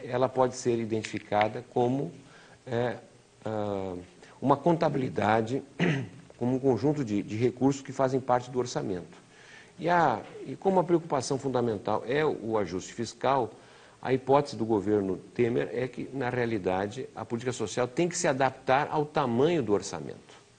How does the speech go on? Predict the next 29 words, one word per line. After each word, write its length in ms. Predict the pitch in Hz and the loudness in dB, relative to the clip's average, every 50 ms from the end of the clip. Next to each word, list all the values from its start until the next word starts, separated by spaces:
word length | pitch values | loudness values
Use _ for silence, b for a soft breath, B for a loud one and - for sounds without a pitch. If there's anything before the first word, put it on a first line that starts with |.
| _ - | _ -18
né? 100 | 95 101 - | -16 -16 -16
Ou 60 | - | -16
seja, 300 | - - 85 78 - 85 B B B B B B B B - | -14 -12 -10 -10 -10 -12 B B B B B B B B -10
é 80 | 107 | -10
como 260 | 107 - 131 143 147 147 | 2 4 6 6 6 4
se 140 | - - | 0 -2
a 40 | 147 | -2
Constituição 400 | - - 143 131 - - - 156 | 0 0 0 0 2 0 0 2
de 80 | 160 160 | 2 0
oitenta 320 | 135 - 143 139 131 - | 0 0 -2 -2 0 0
e 40 | 143 | 2
oito, 400 | 131 113 117 127 131 123 - 104 - | 2 4 4 4 2 0 -4 -8 -6
como 160 | - 101 107 | -4 -4 -4
se 280 | 104 - - - 98 - - - - - | -6 -8 -8 -6 -6 -6 -6 -8 -8 -10
a 60 | - - | -10 -4
política 300 | - 120 117 117 123 120 | -2 -2 -2 -2 -6 -6
social 320 | 127 117 - - 110 104 | -8 -6 -4 -2 -2 -2
desenvolvida 540 | 95 104 107 110 113 101 104 131 127 123 98 | 0 -2 0 0 0 0 0 0 0 -2 -2
a 160 | - - 85 | -4 -6 -8
partir 340 | - - 92 87 - 104 101 | -6 -6 -6 -4 -4 -4 -2
de 80 | 92 | -2
oitenta 320 | 95 92 - 101 98 104 120 | -2 -2 -2 -4 -4 -2 0
e 40 | 117 | 2
oito, 380 | 104 101 113 135 - - 80 B B B B B B B B - | 2 2 2 2 0 -4 -10 B B B B B B B B -4
ela 160 | 127 123 131 | -2 0 2
não 160 | 131 131 147 | 4 4 2
se 160 | 160 160 160 139 | 2 0 -2 -4
justifica 640 | 135 143 135 - - 117 - - 180 202 - 147 | -4 -4 -4 -6 -10 -8 -6 -6 -6 -2 -2 -2
mais 500 | 127 110 107 110 117 143 160 151 - - | 0 0 0 0 0 0 -2 -4 -8 -12